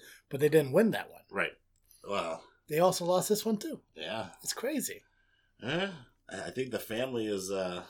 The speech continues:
Speaker 1: I think as a unit, the, the family succeeds a lot more than independently.
Speaker 2: Right.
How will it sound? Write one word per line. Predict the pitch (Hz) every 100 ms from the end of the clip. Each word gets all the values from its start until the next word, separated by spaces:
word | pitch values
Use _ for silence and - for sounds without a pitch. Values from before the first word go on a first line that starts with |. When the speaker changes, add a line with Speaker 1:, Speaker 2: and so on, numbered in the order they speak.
| - - -
Speaker 1:
I | 202
think | 311 302
as | 196 202
a | 185
unit, | 156 151 175 175 - -
the, | 170 160 151 156
the | 160 147
family | - 170 165 160
succeeds | - 131 - 165 147
a | 143
lot | 143 143
more | 143 139
than | 127 120
independently. | 113 - 107 95 - -
Speaker 2:
Right. | 80